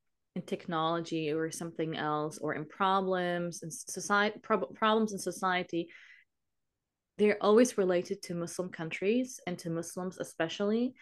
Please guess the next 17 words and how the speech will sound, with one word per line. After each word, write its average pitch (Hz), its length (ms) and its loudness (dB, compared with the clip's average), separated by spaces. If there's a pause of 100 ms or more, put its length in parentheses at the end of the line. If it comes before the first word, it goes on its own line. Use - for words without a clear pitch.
(260)
Like, 170 140 -2
when 175 180 0
I 175 140 2
was 170 400 2
in 170 100 -4
school 170 640 -2
or 160 160 -2
in 160 120 -4
the 165 100 0
uni 165 260 -2
or 165 100 0
something, 208 520 -2 (320)
they 202 180 8
always 208 340 10
concentrated 190 800 -2
on 170 180 -2
us. 185 400 -2